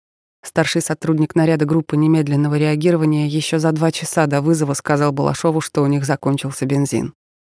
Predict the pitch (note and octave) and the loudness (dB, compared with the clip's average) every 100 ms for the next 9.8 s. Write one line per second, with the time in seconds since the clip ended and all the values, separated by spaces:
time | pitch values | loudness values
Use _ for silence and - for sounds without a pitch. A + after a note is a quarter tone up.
0 | _ _ _ - - D3 - - D3 C#3+ | _ _ _ -18 -6 -6 -4 -2 -2 -2
1 | C#3 - D#3+ D#3+ F3+ - - E3 E3 D#3+ | -4 -4 0 2 0 -4 -6 -4 -4 -6
2 | - D3+ - - C#3+ C#3 - - - C3+ | -2 -2 -4 -4 -2 -2 -4 -8 -8 -6
3 | D3 D3 C3+ C3+ C#3+ C#3+ D3 C#3+ D3+ - | -6 -4 -4 -2 0 0 -2 -2 -2 -2
4 | D#3 C#3+ C#3 D3 C#3 D#3+ E3+ - F3+ F3 | -2 0 0 -2 -2 -4 -2 0 0 -2
5 | E3 E3+ E3 D#3+ E3+ - D#3+ - D#3 D#3+ | -4 -2 -2 0 -2 0 -4 -4 -4 0
6 | D#3 D#3+ D#3+ D#3 D3+ - _ _ _ _ | 2 2 2 0 -4 -8 _ _ _ _
7 | F3 F3+ F#3 A3 E3 - F#3+ F#3 E3+ E3 | 2 2 2 0 -2 -2 2 4 4 2
8 | D#3+ D#3+ - E3+ E3 D#3+ D#3+ F#3 - E3+ | 2 0 2 2 4 4 4 0 2 2
9 | D#3+ E3 E3+ E3 D#3+ - D#3 - | 4 4 4 4 2 2 -2 -2